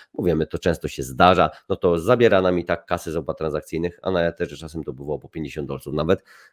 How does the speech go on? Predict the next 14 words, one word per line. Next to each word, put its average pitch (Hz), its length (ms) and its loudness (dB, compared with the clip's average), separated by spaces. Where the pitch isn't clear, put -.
Nieładnie, 117 420 -8
nie 76 140 -8
po - 100 -14
koleżeńsku. 71 600 -8
Em, 69 320 -4
no 110 100 2
to - 100 -2
tutaj 85 280 0
nie 78 80 2
ma 73 100 0
takiego 76 240 0
problemu. 90 520 6
Fast - 240 8
execution, 80 600 -2